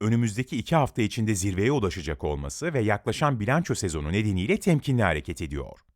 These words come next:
Bu durum piyasalarda kısa vadeli bir zayıflık potansiyeli yaratabilir.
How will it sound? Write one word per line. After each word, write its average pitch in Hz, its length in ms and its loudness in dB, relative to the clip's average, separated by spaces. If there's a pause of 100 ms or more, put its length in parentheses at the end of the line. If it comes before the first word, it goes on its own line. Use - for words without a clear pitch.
(160)
Bu 180 140 0
durum 175 260 2
piyasalarda 151 640 2
kısa 190 280 2
vadeli 120 360 4
bir 113 120 2
zayıflık 104 440 0
potansiyeli 123 580 0
yaratabilir. 107 640 2